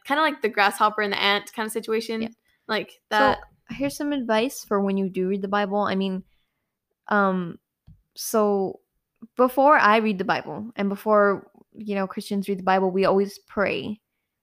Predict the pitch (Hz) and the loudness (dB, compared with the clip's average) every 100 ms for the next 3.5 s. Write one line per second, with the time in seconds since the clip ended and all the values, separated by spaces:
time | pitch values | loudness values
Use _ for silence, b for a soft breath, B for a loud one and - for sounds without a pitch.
0 | _ _ - 202 202 - 208 190 190 190 | _ _ -10 -4 -4 0 2 2 0 -2
1 | 185 175 - - - 190 180 180 175 - | -2 -2 -4 -8 -4 -2 0 -2 -4 -10
2 | - 202 196 196 214 196 - 220 226 226 | -6 -2 0 0 -2 -2 -2 -2 -2 -2
3 | - 226 262 285 - | 0 0 0 -4 -12